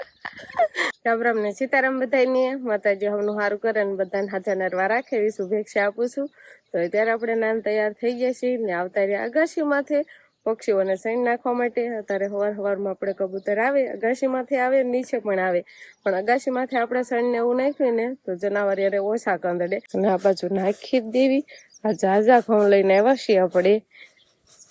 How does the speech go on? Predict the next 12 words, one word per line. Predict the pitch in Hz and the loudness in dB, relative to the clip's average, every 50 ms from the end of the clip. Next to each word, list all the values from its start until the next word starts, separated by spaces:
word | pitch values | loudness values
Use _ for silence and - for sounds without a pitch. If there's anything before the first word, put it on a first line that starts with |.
| - - - | -12 -4 -4
નકર | 196 - 196 175 | 0 2 2 4
એક | 185 190 185 - | 4 2 4 4
વાટકો | 190 196 202 - - 226 208 | 4 4 4 2 2 2 2
થોડા | - - 220 214 214 226 | 4 4 4 6 6 6
લાવી | 233 233 233 254 269 330 | 6 8 6 6 6 4
ને | 330 285 240 | 4 2 4
તો | 220 208 196 | 2 0 0
ઘડીક | - - 226 208 254 269 254 - - | 2 0 2 4 4 4 2 2 2
વારમાં | 233 220 208 208 214 208 202 196 | 4 4 4 4 4 2 0 0
ખાઈ | - - - 277 285 302 | -2 0 2 4 4 4
જાય | 269 226 262 254 277 | 6 6 6 6 6
છે. | 262 - - 269 | 4 4 2 2